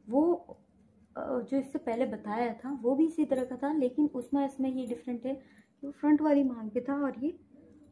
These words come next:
side वाली पे है, तो दोनों ही अलग हैं अपनी जगह। देखिए, आप देख सकते हैं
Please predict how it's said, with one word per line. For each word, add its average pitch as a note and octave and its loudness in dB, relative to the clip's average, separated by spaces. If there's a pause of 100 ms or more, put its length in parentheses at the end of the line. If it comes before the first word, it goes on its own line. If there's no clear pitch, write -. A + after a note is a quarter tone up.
(480)
side A#3+ 0
वाली G3 -2
पे F#3+ -8
है, F#3+ -12 (100)
तो - -18
दोनों B3+ -6
ही C#4+ 4
अलग G#3+ -8 (100)
हैं D4 -6 (880)
अपनी A#3 0
जगह। G#3+ -12 (260)
देखिए, G3 -12 (380)
आप - -18
देख - -10
सकते - -18
हैं - -16